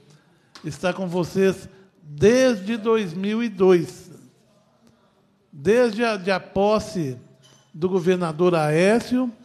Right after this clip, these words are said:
no fim do governo Itamar. E nós trabalhamos desde o início na construção da Lei cem, que não é extinta, não. A doutora Janine daqui a pouco vai falar. A Lei cem não acabou, não.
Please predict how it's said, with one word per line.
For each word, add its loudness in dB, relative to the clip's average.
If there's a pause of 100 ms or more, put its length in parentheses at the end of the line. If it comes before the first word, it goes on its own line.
(400)
no 0
fim -2 (580)
do -4
governo 0
Itamar. -2 (1120)
E -4
nós 2
trabalhamos 0
desde 0
o 0
início -2 (460)
na -2
construção -2 (480)
da -2
Lei 2
cem, -2
que -4
não -2
é 4
extinta, -2
não. -8 (360)
A -6
doutora 2
Janine -2
daqui -4
a -2
pouco -10
vai -2
falar. -2 (260)
A 0
Lei 2
cem -6
não -4
acabou, -4
não. -10